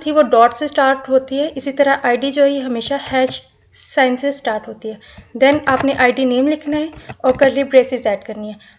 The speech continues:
अब यहाँ पे मैंने करना क्या है कि first of all इसको मैंने text align करना है towards center। इसका मैं color change कर लेती हूँ, मैं कर लेती हूँ यहाँ से black और इसके में underline भी मैंने करना है, तो इसलिए मैं कर लूँगी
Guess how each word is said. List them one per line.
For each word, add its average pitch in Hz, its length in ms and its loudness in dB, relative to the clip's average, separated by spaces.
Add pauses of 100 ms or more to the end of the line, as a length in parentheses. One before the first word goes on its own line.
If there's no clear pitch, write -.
अब 302 140 4
यहाँ 302 200 0
पे 311 80 0
मैंने 302 200 0
करना 285 340 4
क्या 294 180 0
है 247 160 0
कि 285 120 -4
first 285 280 4
of 294 140 0
all 277 220 -2
इसको 262 220 0
मैंने 277 200 2
text 269 360 -2
align 240 280 2
करना 233 300 -2
है 247 200 -6 (1600)
towards 254 460 6
center। 247 360 2 (680)
इसका 269 280 0
मैं 269 200 0
color 277 260 6
change 311 280 -2
कर 302 180 4
लेती 294 220 2
हूँ, 302 120 2
मैं 285 120 0
कर 269 140 0
लेती 262 220 0
हूँ 262 80 -2
यहाँ 247 120 -4
से 254 160 -4
black 240 400 -8 (540)
और 262 400 4
इसके 294 460 2
में 294 280 2
underline 294 520 4
भी 294 80 2
मैंने 285 200 2
करना 277 240 0
है, 277 60 0
तो 285 80 -2
इसलिए 269 200 -4
मैं 269 100 -2
कर 262 140 0
लूँगी 262 320 -2